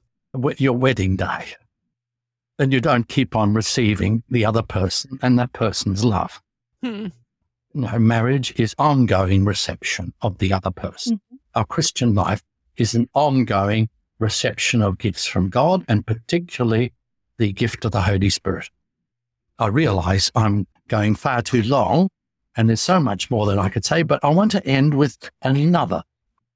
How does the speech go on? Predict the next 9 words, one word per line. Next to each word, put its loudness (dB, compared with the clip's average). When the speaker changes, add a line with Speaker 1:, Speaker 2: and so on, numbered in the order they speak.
Speaker 1:
surprising, 0
amazing 2
teaching -2
about -2
the -2
Holy 2
Spirit -2
and 2
prayer. -2